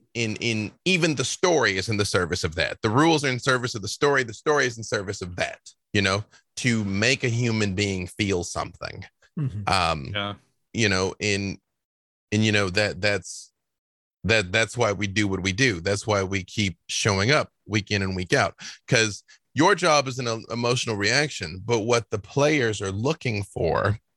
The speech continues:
Speaker 1: and, you know, the reason why I believe game, video games will never completely replace this medium, and I might have even said this last time 'cause I say this all the time, I stand by it.
Speaker 2: I think you did.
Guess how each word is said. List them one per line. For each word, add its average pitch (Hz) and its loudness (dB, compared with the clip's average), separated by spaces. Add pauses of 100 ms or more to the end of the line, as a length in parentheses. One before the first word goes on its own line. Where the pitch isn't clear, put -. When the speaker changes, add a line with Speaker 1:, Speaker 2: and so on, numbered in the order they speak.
Speaker 1:
and, 101 2
you 98 0
know, 98 2
the 95 -2
reason 110 0
why 98 4
I - 4
believe 92 -2
game, 101 0
video 110 2
games 92 -4
will 92 -2
never 95 0
completely 98 -2
replace 92 -2
this - -6
medium, 85 0
and 92 2
I - 2
might 135 4
have 104 -2
even 92 0
said 85 -4
this - -10
last 82 0
time - -12
'cause 107 -12
I 110 -6
say - -4
this 98 -6
all 92 -2
the - -18
time, 80 -4
I - -4
stand 120 2
by 143 4
it. 90 -8 (280)
Speaker 2:
I 143 4
think 143 0
you 127 0
did. 151 6